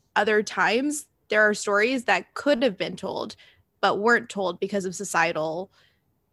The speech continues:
pressures and things like that. Um, and so right now, it's, it's kind of like we have that opportunity to,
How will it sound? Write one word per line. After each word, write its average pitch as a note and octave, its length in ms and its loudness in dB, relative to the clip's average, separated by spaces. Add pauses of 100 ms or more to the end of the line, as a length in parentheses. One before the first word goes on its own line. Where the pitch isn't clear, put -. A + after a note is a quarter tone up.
(160)
pressures E3+ 460 -6
and F#3+ 120 -8
things F#3 240 -12
like F3 160 -10
that. - 340 -6 (440)
Um, F3+ 360 0
and G#3 140 -2
so G3 280 2
right G3 240 -2
now, G#3 320 4
it's, G3+ 300 -4
it's - 160 -8
kind G3+ 220 -4
of F#3+ 60 -2
like G3 160 -2
we A3 100 -2
have B3 160 0
that G#3+ 100 2
opportunity G3 640 -4
to, F3+ 580 -6